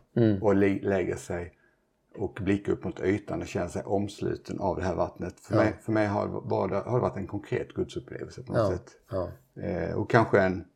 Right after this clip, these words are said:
Speaker 2: tillbakablick till moderlivet, liksom, med,
Speaker 1: Ja.
Speaker 2: med fostervattnet. Men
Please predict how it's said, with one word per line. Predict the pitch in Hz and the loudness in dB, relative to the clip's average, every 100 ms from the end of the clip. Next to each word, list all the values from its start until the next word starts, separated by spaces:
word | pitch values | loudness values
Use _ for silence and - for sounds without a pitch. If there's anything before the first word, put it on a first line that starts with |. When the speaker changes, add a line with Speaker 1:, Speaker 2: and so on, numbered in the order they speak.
| - | -4
Speaker 2:
tillbakablick | - 101 101 98 90 | 4 6 6 4 2
till | - | 2
moderlivet, | 98 98 85 85 82 78 - | 2 2 2 0 0 -2 -8
liksom, | 87 - 90 | -12 -8 -6
med, | 90 87 | -4 -4
Speaker 1:
Ja. | 95 87 | -4 -4
Speaker 2:
med | 95 - - - - | -8 -10 -10 -12 -10
fostervattnet. | - 95 - - - - _ _ _ - - _ _ _ _ | -6 -6 -4 -8 -8 -14 _ _ _ -20 -20 _ _ _ _
Men | - 104 - | 0 2 2